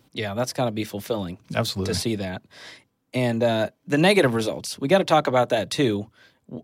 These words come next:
Speaker 1: if it goes poorly or if you're not doing it at all, what can that do to the team as you try to grow and stretch or not?
Speaker 2: Well, whenever you're taking somebody off of a team, especially if it's your team,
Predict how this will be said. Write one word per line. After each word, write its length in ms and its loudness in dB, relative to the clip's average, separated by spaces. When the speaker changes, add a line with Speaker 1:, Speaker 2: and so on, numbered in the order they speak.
Speaker 1:
if 160 -4
it 40 -4
goes 240 0
poorly 560 2
or 220 2
if 120 -4
you're 60 0
not 260 -2
doing 220 2
it 100 2
at 60 2
all, 420 4
what 220 2
can 160 0
that 200 4
do 180 2
to 60 0
the 120 -4
team 260 -2
as 160 -2
you 60 -2
try 160 0
to 80 0
grow 260 0
and 80 -2
stretch 440 -2
or 180 -4
not? 280 -6
Speaker 2:
Well, 240 4
whenever 320 4
you're 180 4
taking 280 -2
somebody 300 0
off 300 -2
of 140 0
a 60 0
team, 340 -4
especially 320 2
if 80 0
it's 160 2
your 120 0
team, 280 -4